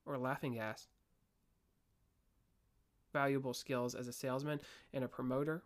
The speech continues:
would be gained from his experience, which would play out later in life. In eighteen thirty-six,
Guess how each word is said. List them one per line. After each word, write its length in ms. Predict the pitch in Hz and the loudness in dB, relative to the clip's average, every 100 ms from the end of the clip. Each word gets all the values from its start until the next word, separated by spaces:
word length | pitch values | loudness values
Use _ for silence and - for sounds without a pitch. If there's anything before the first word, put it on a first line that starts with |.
| - | -6
would 140 | 131 | -2
be 80 | 127 | -2
gained 360 | 127 117 117 147 | 0 -2 -2 -4
from 160 | 151 143 | -4 -4
his 120 | 143 | -4
experience, 580 | 160 - 104 101 92 - _ _ _ _ | -10 -6 -4 -4 -6 -14 _ _ _ _
which 100 | 156 | -6
would 120 | 139 | -4
play 180 | 117 95 | -4 -4
out 200 | 101 - | -6 -8
later 200 | 98 101 | -10 -10
in 120 | 98 113 | -8 -2
life. 360 | 131 110 - _ _ _ _ _ _ - _ _ _ _ _ _ _ _ _ _ _ _ _ _ _ _ _ _ _ _ | -2 -2 -8 _ _ _ _ _ _ -20 _ _ _ _ _ _ _ _ _ _ _ _ _ _ _ _ _ _ _ _
In 120 | 170 | 2
eighteen 260 | 165 156 156 | 4 4 2
thirty-six, 520 | 147 135 131 151 - | 4 4 2 -2 -2